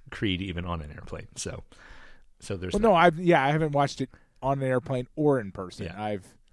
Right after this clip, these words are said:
Speaker 2: I've never seen it, so I, that's why I'm not super comfortable commenting
Speaker 1: Yeah.
Speaker 2: on it, because I don't
Speaker 1: Right.
Speaker 2: know
Speaker 1: I don't
Speaker 2: if
Speaker 1: know.
Speaker 2: it
Speaker 1: <laughs> I, I can't, I can't say for
Speaker 2: Yeah.
Speaker 1: certain where,
Speaker 2: Yeah, I don't
Speaker 1: where
Speaker 2: know.
Speaker 1: Stallone's life has taken him. <laughs> But,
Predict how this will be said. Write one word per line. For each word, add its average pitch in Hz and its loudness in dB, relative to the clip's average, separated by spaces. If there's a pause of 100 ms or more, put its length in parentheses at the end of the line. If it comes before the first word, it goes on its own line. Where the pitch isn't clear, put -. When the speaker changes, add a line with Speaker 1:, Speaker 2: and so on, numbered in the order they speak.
(720)
Speaker 2:
I've 117 -4
never 120 -2
seen 123 -4
it, 101 -4
so 143 2
I, 135 4
that's 131 -4
why 123 4
I'm 107 -2
not 107 -8
super - -4
comfortable 98 -10
commenting 92 -10
Speaker 1:
Yeah. 87 -16
Speaker 2:
on 85 -16
it, 87 -18
because 101 -12
I 98 -4
don't 98 -6
Speaker 1:
Right. 110 2
Speaker 2:
know 98 -4
Speaker 1:
I 113 0
don't 101 0
Speaker 2:
if - -8
Speaker 1:
know. 95 -8
Speaker 2:
it 98 -12
Speaker 1:
<laughs> - -12
I, 156 -2
I 113 -2
can't, 95 -6
I 113 -2
can't 101 -10
say 90 -6
for - -14
Speaker 2:
Yeah. 120 -4
Speaker 1:
certain 87 -6 (380)
where, 92 0
Speaker 2:
Yeah, 123 0
I 117 -2
don't 127 0
Speaker 1:
where 98 2
Speaker 2:
know. - -2
Speaker 1:
Stallone's 90 -2
life 82 -8
has - -8
taken - -8
him. 120 -10
<laughs> - -16 (220)
But, - -8